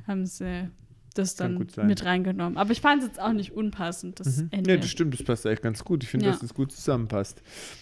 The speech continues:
Speaker 2: Weil Dean fährt mit dem Impala durch die Nacht und dann ist es so in Gedanken und man merkt, er hat einen Entschluss gefasst. Und dann besucht er Lisa.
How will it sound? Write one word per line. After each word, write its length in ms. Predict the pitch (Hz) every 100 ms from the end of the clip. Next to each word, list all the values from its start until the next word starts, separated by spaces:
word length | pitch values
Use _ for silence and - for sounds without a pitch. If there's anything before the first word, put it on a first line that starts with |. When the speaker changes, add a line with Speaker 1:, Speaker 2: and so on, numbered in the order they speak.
| -
Speaker 2:
Weil 140 | 120 117
Dean 180 | 135 156
fährt 220 | 175 151
mit 80 | 135
dem 140 | 113
Impala 320 | 110 117 113
durch 160 | 107 -
die 100 | 110
Nacht 420 | 123 196 - - _
und 140 | - 123
dann 260 | 117 113 - -
ist 220 | 107 -
es 100 | 113
so 80 | 117
in 80 | 107
Gedanken 440 | 110 123 147 156
und 80 | 123
man 100 | 110
merkt, 260 | 113 120 -
er 40 |
hat 120 | 110 -
einen 220 | 107 110
Entschluss 400 | 101 - 151 -
gefasst. 580 | 175 - 185 190 - - _ _ _ _ _ - _ _ _
Und 100 | 120
dann 120 | 117
besucht 260 | 127 - -
er 80 | 170
Lisa. 480 | 226 - 104 69